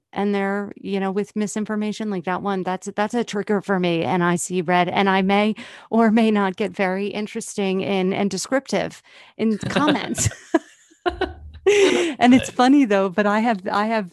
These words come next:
Speaker 1: I don't even know if anybody's in front of me. I've given, like, so, so little thought, I wouldn't even have noticed. And, uh, I don't do, like,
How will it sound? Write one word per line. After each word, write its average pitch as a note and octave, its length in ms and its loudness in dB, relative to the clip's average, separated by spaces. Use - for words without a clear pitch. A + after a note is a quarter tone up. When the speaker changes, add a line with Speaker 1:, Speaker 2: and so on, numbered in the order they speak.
Speaker 1:
I G#3+ 260 -2
don't A3+ 220 0
even A3 220 -2
know G#3 140 -2
if F#3 100 -8
anybody's F3 360 -6
in E3+ 120 -6
front E3+ 160 -8
of D3+ 40 -10
me. F3+ 60 -6
I've F3+ 180 -2
given, F#3 280 0
like, F3+ 180 -4
so, F#3+ 220 -4
so F#3+ 480 -2
little G3+ 200 2
thought, F#3 220 0
I F3 60 0
wouldn't F#3 240 0
even G3 180 -2
have G3+ 140 -4
noticed. F#3 500 -2
And, F#3 560 4
uh, F3+ 300 4
I F#3+ 80 0
don't G3 200 0
do, F#3+ 460 -2
like, F3 180 -10